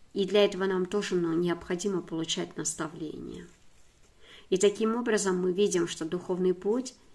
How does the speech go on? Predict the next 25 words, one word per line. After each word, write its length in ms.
это 200
глубочайшая 880
трансформация, 1200
это 180
глубочайший 720
процесс, 400
который 360
с 120
нами 240
происходит. 800
Это 220
не 160
то, 180
что 200
мы 180
пришли, 580
послушали 680
лекцию 760
или 200
послушали 640
сатсанг, 640
и 400
всё. 360
Я 220
знаю, 560